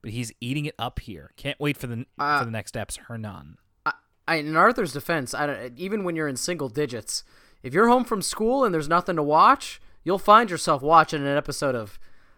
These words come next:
Speaker 2: of Passions
Speaker 1: Passions,
Speaker 2: or,
Speaker 1: yeah.
Speaker 2: or, or wha-, whatever. Like,
Speaker 1: G-,
Speaker 2: it's,
Speaker 1: G H,
Speaker 2: it's,
Speaker 1: General
Speaker 2: it's,
Speaker 1: Hospital?
Speaker 2: yeah, it's, it's Price is Right, uh, Price is Right, Maury,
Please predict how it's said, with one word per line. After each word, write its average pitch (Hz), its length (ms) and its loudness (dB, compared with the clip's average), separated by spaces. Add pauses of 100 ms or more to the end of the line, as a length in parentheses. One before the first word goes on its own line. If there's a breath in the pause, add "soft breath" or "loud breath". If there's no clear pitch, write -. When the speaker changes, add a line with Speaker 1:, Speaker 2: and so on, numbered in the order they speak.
(160 soft breath)
Speaker 2:
of 120 200 -8
Passions 147 800 4
Speaker 1:
Passions, - 100 -4
Speaker 2:
or, - 20 0
Speaker 1:
yeah. 120 220 2
Speaker 2:
or, 110 340 -4 (640 soft breath)
or 143 180 2
wha-, 147 320 0
whatever. 160 540 2
Like, 131 320 -2
Speaker 1:
G-, 156 200 -2
Speaker 2:
it's, 147 120 -6
Speaker 1:
G 175 200 6
H, 208 140 6
Speaker 2:
it's, - 160 -2
Speaker 1:
General 185 280 4
Speaker 2:
it's, 160 80 2
Speaker 1:
Hospital? 226 580 0 (440)
Speaker 2:
yeah, 196 220 4
it's, 147 300 -2
it's 160 180 -4
Price 302 380 4
is 285 160 -2
Right, 247 360 2 (540 soft breath)
uh, 139 720 2 (640)
Price 196 260 0
is 175 100 -6
Right, 165 240 2
Maury, 160 640 2